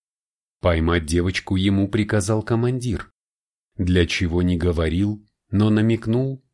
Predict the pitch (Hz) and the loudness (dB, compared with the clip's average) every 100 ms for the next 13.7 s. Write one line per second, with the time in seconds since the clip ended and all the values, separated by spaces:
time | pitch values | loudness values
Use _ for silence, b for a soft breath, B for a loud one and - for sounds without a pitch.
0 | _ - - 120 113 156 156 139 139 135 | _ -12 -2 -2 0 -2 -2 -2 0 0
1 | 135 127 127 110 95 101 131 120 123 120 | 0 0 0 0 0 0 0 0 -2 -4
2 | _ _ - 98 95 87 92 90 95 85 | _ _ -2 0 2 2 2 2 2 2
3 | 87 85 101 104 110 110 107 117 135 - | 0 2 0 2 2 2 0 -4 -4 -4
4 | - 156 104 69 65 _ _ _ _ _ | -4 -2 -2 -4 -6 _ _ _ _ _
5 | _ - 101 87 92 90 107 - 123 135 | _ 0 0 2 0 0 -2 -2 -2 0
6 | 147 165 160 101 92 - 131 127 110 127 | 0 0 0 0 -2 -4 0 0 0 -2
7 | 143 131 85 76 - _ _ _ _ - | 0 -2 -2 -4 -6 _ _ _ _ -2
8 | 160 175 - 175 139 101 - 117 107 135 | -2 0 -2 0 2 0 0 -2 0 -2
9 | 147 127 82 85 80 69 64 _ _ _ | 0 0 0 0 -2 -4 -8 _ _ _
10 | _ _ _ _ _ _ 98 92 92 92 | _ _ _ _ _ _ 0 2 2 2
11 | 98 - 90 85 95 98 110 - 113 107 | 0 -2 -2 0 0 2 0 0 -2 0
12 | 107 98 104 113 110 - 123 123 123 - | 0 2 2 2 -2 -2 0 0 -2 -4
13 | 139 147 135 110 - 69 | -2 0 -2 -2 -2 -4